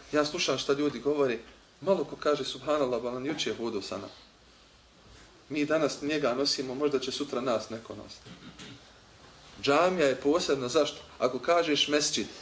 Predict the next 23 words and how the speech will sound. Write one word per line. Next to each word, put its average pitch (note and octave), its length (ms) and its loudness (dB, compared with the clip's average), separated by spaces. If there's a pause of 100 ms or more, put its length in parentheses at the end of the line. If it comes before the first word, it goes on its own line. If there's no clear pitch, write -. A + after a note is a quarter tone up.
(360)
od C#3 140 -4
koje E3 240 4
riječi B2+ 300 2
to G#2+ 100 -2
dolazi? A2 320 -2
Od A#2 80 -8
riječi C#3+ 260 0
sežda. C3+ 280 0 (1000)
Ako C3+ 220 4
kažeš D#3 440 4
džamija, D3+ 420 4
od A2+ 100 0
koje E3+ 260 4
riječi C3+ 260 2
to A#2+ 100 0
dolazi? A2+ 320 2
Kaj B2+ 220 4
džema C#3 400 4
sakupiti. - 520 -2 (340)
Da C#3 120 -4
sabereš E3 560 4
svoje D#3+ 280 6
biće, B2 420 0